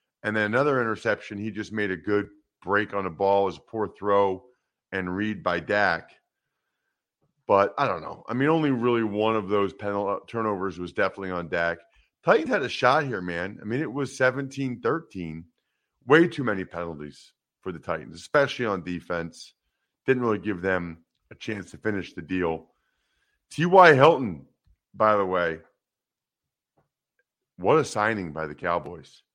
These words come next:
Made the huge play against the Eagles, made a bunch of plays last night. Boy, there's gonna be some other teams that are gonna wish they had signed him. He is gonna be a factor for them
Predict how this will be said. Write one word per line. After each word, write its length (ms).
Made 220
the 60
huge 380
play 240
against 240
the 80
Eagles, 600
made 140
a 60
bunch 280
of 80
plays 360
last 360
night. 360
Boy, 140
there's 160
gonna 100
be 100
some 180
other 180
teams 360
that 100
are 60
gonna 140
wish 280
they 120
had 160
signed 320
him. 340
He 160
is 120
gonna 140
be 140
a 80
factor 480
for 160
them 320